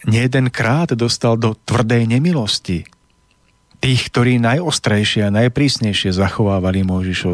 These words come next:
zákon. Pretože, e, živosť jeho ducha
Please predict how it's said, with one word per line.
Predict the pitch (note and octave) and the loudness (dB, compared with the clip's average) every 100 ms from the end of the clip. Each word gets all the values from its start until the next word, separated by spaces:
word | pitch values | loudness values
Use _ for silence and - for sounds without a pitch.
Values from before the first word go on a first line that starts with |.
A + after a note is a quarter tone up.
| F2 | -2
zákon. | E2 G2+ - C3+ - _ _ _ _ _ _ - _ - - - - | -4 -6 -10 -10 -10 _ _ _ _ _ _ -20 _ -20 -18 -18 -2
Pretože, | G#2 G2 A2+ A#2 A#2+ | 0 2 2 2 0
e, | - - - - - - - G2+ G2+ G2+ _ _ _ _ - | -2 -10 -10 -10 -12 -18 -2 2 2 0 _ _ _ _ -4
živosť | A2 B2 D#3 E3 - | 0 2 2 0 0
jeho | A#2+ C3 B2+ | 0 2 0
ducha | G#2+ D3 - D#2 E2+ | -2 -4 -4 -6 -8